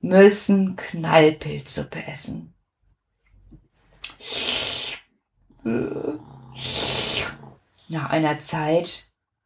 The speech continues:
schmeckt sie schon gar nicht mehr so fürchterlich. Und die Hexe, die Hexe, die sagt immer wieder, "Mehr, mehr, mehr", bis der ganze Topf leer ist.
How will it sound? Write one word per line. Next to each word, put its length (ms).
schmeckt 440
sie 80
schon 280
gar 240
nicht 240
mehr 180
so 220
fürchterlich. 960
Und 240
die 80
Hexe, 640
die 80
Hexe, 680
die 120
sagt 500
immer 400
wieder, 420
"Mehr, 540
mehr, 580
mehr", 680
bis 240
der 140
ganze 400
Topf 400
leer 360
ist. 400